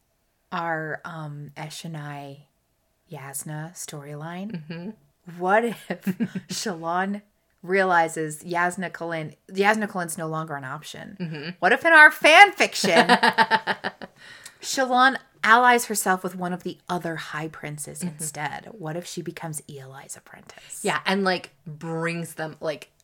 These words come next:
Speaker 2: like, brings them up. Raise,
Speaker 1: All right.
Speaker 2: I'm, I wasn't gonna say raises them out of obscurity. That's not it. But, like, I feel like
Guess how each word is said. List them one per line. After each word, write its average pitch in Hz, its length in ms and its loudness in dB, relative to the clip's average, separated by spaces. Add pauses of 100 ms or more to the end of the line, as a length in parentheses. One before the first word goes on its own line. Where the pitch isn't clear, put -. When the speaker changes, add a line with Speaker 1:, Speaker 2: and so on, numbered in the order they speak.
(400)
Speaker 2:
like, 170 280 -10 (320)
brings 185 240 0
them 165 160 0
up. 151 260 2
Raise, 170 240 2
Speaker 1:
All 160 60 -6
right. 147 100 -2
Speaker 2:
I'm, 190 220 0
I 180 140 4
wasn't 190 300 0
gonna 165 100 -6
say 170 180 -2
raises 160 320 -4
them 160 160 -6
out 156 120 -4
of 151 100 -8
obscurity. 151 520 -8
That's 156 220 -6
not 156 140 -8
it. 151 120 -6
But, 160 140 -6
like, 156 260 -6 (460)
I 180 140 4
feel 180 240 2
like 160 220 -2